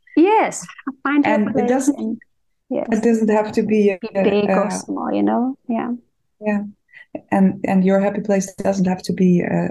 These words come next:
Speaker 2: a perfect studio. Uh,
Speaker 1: Mm.
Speaker 2: um, it, it could be just a small
Speaker 1: Dinner
Speaker 2: square
Speaker 1: table.
Speaker 2: meter in your house or
Speaker 1: Yeah.
Speaker 2: wherever, or
Speaker 1: Yeah.
Speaker 2: place outside.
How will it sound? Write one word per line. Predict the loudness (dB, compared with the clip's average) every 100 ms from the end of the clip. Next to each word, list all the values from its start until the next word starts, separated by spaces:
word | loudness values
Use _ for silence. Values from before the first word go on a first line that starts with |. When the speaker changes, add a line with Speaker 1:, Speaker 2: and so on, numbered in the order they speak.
| -4
Speaker 2:
a | -4 -4 -2
perfect | -2 -2 -8
studio. | -8 -4 0 2 2 0 -2
Uh, | -4 -4 -4 -6 -8 -10 -8
Speaker 1:
Mm. | -4 -4 -4
Speaker 2:
um, | -6 -4 -6 -8 _ _
it, | -8 -6 -4
it | -4
could | -2 -2
be | 0 2 2 -2 -14 _ _ _
just | -2 -2 -2 -6 -6
a |
small | -4 0 2 2 0 -2 -2 -2 -6 _ -12 -8
Speaker 1:
Dinner | -2 0 0
Speaker 2:
square |
Speaker 1:
table. | 2 2 0 -4
Speaker 2:
meter | -4 -2 0
in |
your | 2 2
house | 0 0 0 -2 -4
or | -4
Speaker 1:
Yeah. | -4 -4 -6 -8 -20 _ _ _ -4
Speaker 2:
wherever, | 0 0 0 -2 -4 -8 _ -6
or | -2 0
Speaker 1:
Yeah. | -2 -6 -14 _ _ _ _
Speaker 2:
place | -4 -2 -2 -4
outside. | -8 -6 -4 -2 -2